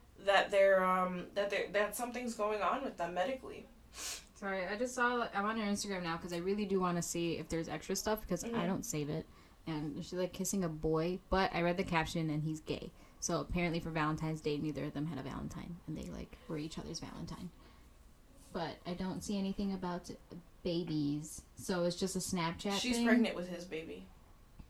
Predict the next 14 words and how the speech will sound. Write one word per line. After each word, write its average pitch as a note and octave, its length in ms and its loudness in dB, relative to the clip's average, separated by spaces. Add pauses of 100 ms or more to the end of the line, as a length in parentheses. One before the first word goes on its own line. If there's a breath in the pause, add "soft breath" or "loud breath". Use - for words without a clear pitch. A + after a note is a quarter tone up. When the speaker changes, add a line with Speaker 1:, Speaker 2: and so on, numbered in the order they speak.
(120)
Speaker 2:
Is F#3 160 0
it F3+ 80 0
just F3+ 200 -4
a - 20 -4
Snapchat F3+ 560 -4
thing? F#3+ 280 -2
That's F3 200 -8
really, F3 240 -2
like, E3+ 180 -6 (300)
weird. E3+ 400 -6 (640 loud breath)
Speaker 1:
And C4+ 160 6
if C4+ 140 4
so, B3+ 480 2
who? D4 180 -2